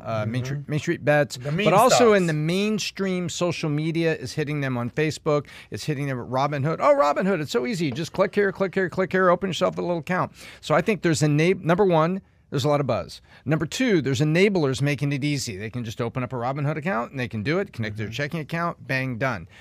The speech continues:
Speaker 1: It did not used to be that easy even to open an Ameritrade account. Remember that? It was not easy just to move even five hundred bucks to start that. So now it's very easy. There's a lot of enablers. There's a lot of buzz going out there, and people have the perception that it's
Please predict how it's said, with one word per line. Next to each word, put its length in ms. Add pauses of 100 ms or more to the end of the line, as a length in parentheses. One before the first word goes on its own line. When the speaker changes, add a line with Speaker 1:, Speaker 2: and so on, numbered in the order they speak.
(120)
Speaker 1:
It 160
did 220
not 220
used 200
to 60
be 140
that 200
easy 280
even 260
to 80
open 220
an 40
Ameritrade 460
account. 280
Remember 200
that? 240 (300)
It 60
was 120
not 240
easy 300
just 180
to 60
move 320
even 220
five 200
hundred 220
bucks 260
to 80
start 240
that. 220 (520)
So 380
now 320
it's 160
very 340
easy. 260
There's 180
a 40
lot 140
of 80
enablers. 460
There's 100
a 60
lot 140
of 120
buzz 300
going 200
out 200
there, 240
and 120
people 280
have 120
the 100
perception 840
that 160
it's 160